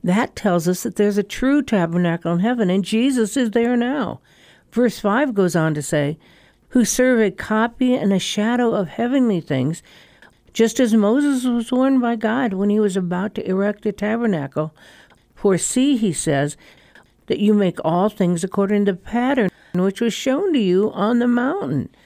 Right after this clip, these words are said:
So God wanted this earthly tabernacle to be designed after the heavenly one, specifically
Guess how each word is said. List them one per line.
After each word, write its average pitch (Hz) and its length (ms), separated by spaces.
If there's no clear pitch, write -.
So - 140
God 240 400
wanted 214 540
this 190 300
earthly 214 380
tabernacle 190 800
to 185 80
be 202 160
designed 185 480
after 180 300
the 175 120
heavenly 190 440
one, 170 220
specifically 208 1400